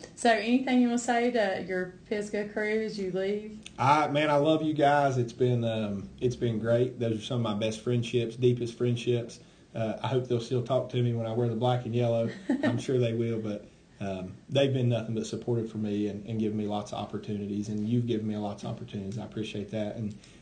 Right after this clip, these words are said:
Speaker 2: and Clint as well. So, um, you know, my last six years, I've got to work with some of the best people around, and, and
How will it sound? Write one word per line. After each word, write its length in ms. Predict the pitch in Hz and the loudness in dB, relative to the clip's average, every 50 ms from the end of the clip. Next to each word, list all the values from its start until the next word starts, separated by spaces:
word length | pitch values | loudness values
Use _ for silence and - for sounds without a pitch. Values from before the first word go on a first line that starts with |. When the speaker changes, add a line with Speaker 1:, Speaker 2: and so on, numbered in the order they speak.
| - - - | -16 -10 -6
Speaker 2:
and 160 | 110 104 - | -6 -6 -4
Clint 260 | - 127 113 113 107 | -2 -2 -2 -2 -2
as 140 | 101 92 101 | -4 -4 -4
well. 240 | 101 98 98 95 95 | -6 -4 -4 -6 -8
So, 260 | - - 113 98 - - - - - - - - - | -8 -8 -8 -8 -8 -10 -12 -18 -20 -20 -20 -14 -10
um, 340 | 104 92 92 95 101 107 - - - - _ - - | -10 -8 -8 -10 -10 -12 -14 -16 -20 -20 _ -12 -4
you 120 | 120 120 | -2 0
know, 180 | 117 110 107 107 - | 0 0 -2 -4 -6
my 100 | - 113 110 | -4 -4 -2
last 300 | 110 110 113 113 - - | -2 -2 -2 -4 -6 -2
six 300 | - 127 113 - - 123 | -2 -2 -2 0 -2 -2
years, 220 | 117 113 107 104 | 0 0 0 -2
I've 120 | 107 107 - | -2 -4 -4
got 100 | - - | -6 -6
to 40 | 127 | -6
work 200 | 117 104 - - | -6 -6 -8 -10
with 80 | - - | -10 -8
some 100 | 120 110 | -6 -6
of 60 | 107 | -4
the 60 | 98 | -4
best 280 | 98 107 107 104 - - | -4 -4 -6 -6 -6 -6
people 300 | 107 110 - - 120 98 | -6 -6 -6 -6 -8 -6
around, 340 | 101 107 110 113 110 107 98 | -6 -4 -4 -4 -4 -4 -6
and, 180 | 95 98 - - - - - - | -6 -8 -12 -14 -18 -18 -12 -10
and 320 | 110 104 104 113 - | -8 -6 -8 -8 -10